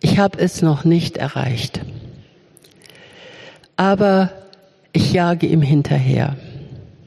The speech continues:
Irgendwie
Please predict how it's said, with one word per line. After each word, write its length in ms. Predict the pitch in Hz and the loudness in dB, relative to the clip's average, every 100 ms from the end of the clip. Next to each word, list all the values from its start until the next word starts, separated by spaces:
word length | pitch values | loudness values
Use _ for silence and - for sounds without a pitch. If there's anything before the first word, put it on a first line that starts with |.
| - _ _ 175 _ _ _ _ _ _ _ _ - - - - - - - - - _ - | -20 _ _ _ _ _ _ _ _ _ _ _ -16 -12 -10 -10 -10 -10 -12 -14 -18 _ -2
Irgendwie 600 | 240 254 - 233 233 | 0 0 0 2 2